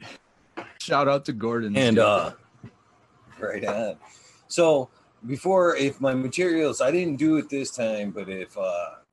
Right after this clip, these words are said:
Speaker 2: there's quite a bit, I'll take that material and, uh, sprinkle it out on there and kinda crumble it up a little bit, fluff it a few times, and, uh, knock some of that stuff off before I wash it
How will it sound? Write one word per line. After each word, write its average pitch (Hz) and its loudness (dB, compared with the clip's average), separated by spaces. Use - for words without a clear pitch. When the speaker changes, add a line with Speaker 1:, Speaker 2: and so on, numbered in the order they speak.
Speaker 2:
there's 120 -4
quite 143 -2
a 135 0
bit, 113 -6
I'll 127 -4
take 123 -6
that 104 -4
material 104 -2
and, 90 -14
uh, 87 -6
sprinkle 131 -4
it 117 -4
out 113 0
on 113 -2
there 117 -4
and 104 -10
kinda 104 -8
crumble 113 -6
it 104 -6
up 101 -4
a - -8
little 101 -10
bit, 98 -12
fluff 123 -2
it 117 -6
a 120 -6
few 120 -4
times, 107 -8
and, 87 -14
uh, 82 -16
knock 135 -2
some 151 -2
of 135 -2
that 131 -2
stuff 123 0
off 143 0
before 107 -4
I - -2
wash 123 -2
it 85 -8